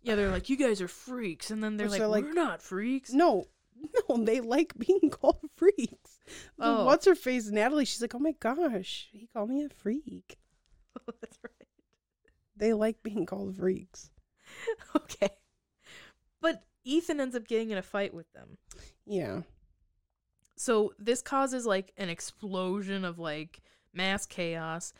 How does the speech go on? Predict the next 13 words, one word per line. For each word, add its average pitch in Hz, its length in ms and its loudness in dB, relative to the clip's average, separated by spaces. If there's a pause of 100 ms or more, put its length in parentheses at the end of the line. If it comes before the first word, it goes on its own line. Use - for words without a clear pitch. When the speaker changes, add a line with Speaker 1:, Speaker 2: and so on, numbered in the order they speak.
(300)
Speaker 1:
Everyone's 208 480 -2
arguing. 175 720 -6 (460)
And 208 260 -2
then 202 300 0 (640)
all 233 240 0
of 302 80 -2
a 269 80 -2
sudden, 190 720 -4 (800)
Aggie 240 340 -2
tries 240 340 -4
to 220 120 -10
use, 196 500 -8
like, 170 460 -6